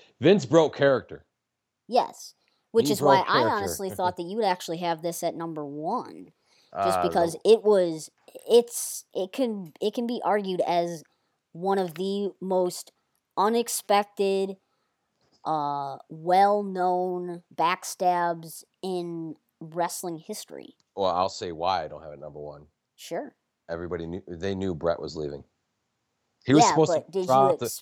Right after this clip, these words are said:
Speaker 1: he
Speaker 2: expect
Speaker 1: was supposed
Speaker 2: it
Speaker 1: to drop
Speaker 2: to
Speaker 1: the belt
Speaker 2: end
Speaker 1: the
Speaker 2: the
Speaker 1: next
Speaker 2: way
Speaker 1: night
Speaker 2: that
Speaker 1: in
Speaker 2: it
Speaker 1: the U S A.
Speaker 2: ended?
Speaker 1: No, he was supposed to drop the belt the next night in the U S A. But instead, Vince is like, "I'm gonna," I don't know what, I don't know what he's thinking, but he did a damn good job. He made, he probably made a couple bucks off it,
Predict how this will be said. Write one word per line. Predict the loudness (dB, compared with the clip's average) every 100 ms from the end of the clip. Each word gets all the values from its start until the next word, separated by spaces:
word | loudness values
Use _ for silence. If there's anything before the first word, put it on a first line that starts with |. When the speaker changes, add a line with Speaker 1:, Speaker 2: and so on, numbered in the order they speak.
| -2 2
Speaker 1:
he |
Speaker 2:
expect |
Speaker 1:
was | 2
supposed | 4 2
Speaker 2:
it |
Speaker 1:
to | 4
drop | 2 2
Speaker 2:
to | 2
Speaker 1:
the |
belt | 2 2
Speaker 2:
end |
Speaker 1:
the | 2
Speaker 2:
the |
Speaker 1:
next | 0 0
Speaker 2:
way |
Speaker 1:
night | 0 0
Speaker 2:
that |
Speaker 1:
in |
Speaker 2:
it | -2
Speaker 1:
the |
U | -4 -4
S | -4
A. |
Speaker 2:
ended? | -6 -12 _ _ _ _ 2
Speaker 1:
No, | 2
he | 4
was | 0
supposed | -2 -6
to | -4
drop | 0 0
the | 0
belt | -2 -2
the | -2
next | -6 -6 -4
night | -4
in | -4
the | -2
U | 2 2
S | 0
A. | -6 -8 _ _ _
But | -2 0
instead, | -2 -2 0 0
Vince | -2 -2 -4
is | 0
like, | 0 -2 _ _ _ _ _ -6
"I'm | -4 -2
gonna," | -4 -8 _ _ 0
I |
don't | 4
know | 6
what, | 8 6
I | 6
don't | 4
know | 2
what | 2
he's | 0 -4
thinking, | -6 -6 -8 -12 _ _ _
but | -8 -6
he | -4
did | -6
a | -4
damn | -4 -2
good | -2 -2
job. | 2 4 6 4 0 _
He | -6
made, | -4 -2
he | -4 -8 -4
probably | 0 0
made | 0
a | -2
couple | -2 -2
bucks | 0 0 2
off | 2 2
it, | -2 -6